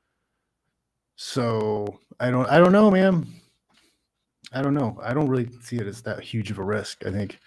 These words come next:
he's gonna make, I think he did the right thing 'cause he's gonna make more money away from them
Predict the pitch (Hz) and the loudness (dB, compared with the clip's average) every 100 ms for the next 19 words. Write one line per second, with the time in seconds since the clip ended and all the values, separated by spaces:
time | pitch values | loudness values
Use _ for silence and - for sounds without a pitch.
0 | _ - - _ _ 127 113 110 104 104 | _ -20 -20 _ _ -4 0 0 0 -2
1 | - 120 123 117 107 107 110 110 123 127 | 0 4 4 2 0 2 0 2 2 2
2 | 95 101 95 98 - 120 120 123 123 123 | 0 -2 -2 -4 0 4 6 6 4 6
3 | 120 127 127 110 110 110 113 113 110 104 | 8 8 6 4 0 0 0 2 0 2
4 | 101 104 | 0 -4